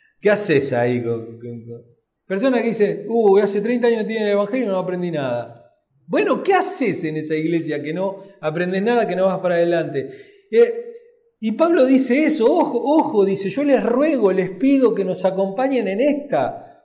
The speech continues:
Ojo, porque la ayuda, porque lo que nosotros estamos llevando, que es una ayuda para las personas,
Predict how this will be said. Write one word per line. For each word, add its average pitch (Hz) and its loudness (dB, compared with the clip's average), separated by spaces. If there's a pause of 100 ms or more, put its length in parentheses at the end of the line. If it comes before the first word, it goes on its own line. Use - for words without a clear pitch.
(120)
Ojo, 311 4
porque 190 2
la 190 2
ayuda, 262 2
porque 196 0
lo 185 2
que 190 2
nosotros 262 0
estamos 226 0
llevando, 202 2 (240)
que 302 4
es 302 2
una 269 2
ayuda 269 4
para 165 2
las 156 2
personas, 165 -2